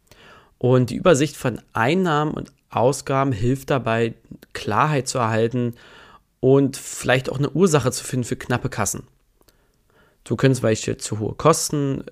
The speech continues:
der Versicherung auf eine Überversicherung Hinweis sein. Ja, auch das gibt es. Ob man sich das jetzt Ganze, ähm, analog ein Buch dazu holen muss, ähm, ist die eine Frage.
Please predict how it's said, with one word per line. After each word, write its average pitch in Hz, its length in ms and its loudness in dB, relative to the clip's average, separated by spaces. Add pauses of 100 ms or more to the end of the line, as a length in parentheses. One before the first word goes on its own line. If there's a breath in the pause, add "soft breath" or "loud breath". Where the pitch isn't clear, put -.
der 107 140 -6
Versicherung 113 640 -4
auf - 180 -4
eine 107 180 -4
Überversicherung 104 840 -2
Hinweis 104 400 -8
sein. 104 220 -6 (960 loud breath)
Ja, 107 280 2
auch - 180 2
das - 320 0
gibt - 240 -8
es. - 260 -10 (1500 loud breath)
Ob 147 140 4
man 156 120 6
sich 143 120 0
das 147 160 -2
jetzt - 160 -8
Ganze, - 460 -4 (200)
ähm, 107 240 -2
analog 117 460 2
ein 110 100 -4
Buch 156 160 -2
dazu 135 320 -4
holen 131 180 2
muss, 127 440 0
ähm, 104 400 -4
ist - 200 -10
die - 140 -6
eine 127 160 0
Frage. 120 460 2